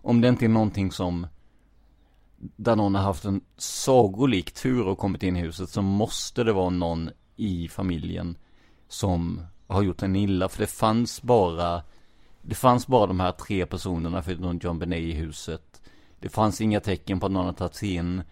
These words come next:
Eh, det fanns ett ställe där man kunde ta sig in. Det var ett, ett, eh, fönster ner till källaren.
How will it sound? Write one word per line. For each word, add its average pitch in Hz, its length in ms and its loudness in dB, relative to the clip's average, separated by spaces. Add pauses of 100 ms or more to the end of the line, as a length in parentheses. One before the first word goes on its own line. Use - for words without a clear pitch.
(320)
Eh, 98 320 2
det 104 60 0
fanns 110 280 2
ett 113 200 -2
ställe 104 420 4
där 110 100 2
man 110 120 2
kunde 101 220 0
ta 90 180 -6
sig 98 140 -6
in. 92 160 -4
Det 92 60 -4
var 92 120 0
ett, - 160 -10
ett, - 420 -10
eh, 90 160 -2
fönster 95 480 -4
ner 90 100 -2
till - 140 -10
källaren. 95 520 -2